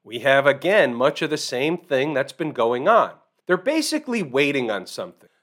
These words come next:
They're trading in a range. Now they're headed toward the bottom end of the range. And I'm gonna show you something a little while that I showed inside the number members earlier today.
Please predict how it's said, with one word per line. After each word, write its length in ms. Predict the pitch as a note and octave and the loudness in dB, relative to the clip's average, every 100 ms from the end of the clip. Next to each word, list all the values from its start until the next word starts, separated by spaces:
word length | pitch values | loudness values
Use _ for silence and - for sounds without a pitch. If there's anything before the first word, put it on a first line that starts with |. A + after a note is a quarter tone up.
| - | -6
They're 100 | C3+ | -6
trading 460 | - E3 F3 F3 | 0 4 4 4
in 80 | F3 | 4
a 60 | D#3+ | 4
range. 580 | C#3 C#3 C#3 C#3 C3+ - | 2 2 0 -2 -8 -6
Now 240 | A#2+ C#3+ | 2 4
they're 160 | E3+ D3+ | 4 2
headed 340 | D3+ D3+ D3+ | 0 -2 -2
toward 220 | - D3 | 0 -2
the 80 | C#3+ | -2
bottom 400 | C3 A#2+ C3+ C#3 | 0 2 4 2
end 160 | C#3 D3+ | 0 -2
of 60 | |
the 100 | D3 | -4
range. 580 | B2 A2 G2+ G2+ A#2 - _ _ _ | -2 -2 -4 -10 -14 -20 _ _ _
And 120 | D#3 | 0
I'm 40 | F#3+ | 2
gonna 140 | G3+ | 2
show 220 | G3 C#4 | 0 0
you 120 | D#4 | 0
something 400 | C4+ A#3 A3 G3+ | 0 0 0 0
a 60 | E3+ | 2
little 260 | D#3 F3+ D3+ | 2 0 6
while 380 | C#3 C3+ C3+ | 8 10 8
that 160 | B2+ A#2+ | 4 2
I 80 | B2+ | 0
showed 420 | - D#3+ D3+ D3 | 0 2 2 2
inside 480 | F3+ F3 - D#3+ D3 | -2 -2 4 4 4
the 40 | C3+ | 0
number 400 | C#3 F#3 F#3+ D#3 | 2 2 4 2
members 520 | B2+ B2 A#2+ A#2 - | 2 0 -2 -6 -2
earlier 380 | D#3 D#3+ D3 B2+ | 0 2 0 -4
today. 640 | B2+ B2+ D#3 D3+ F#2 - | -6 -2 2 2 0 -8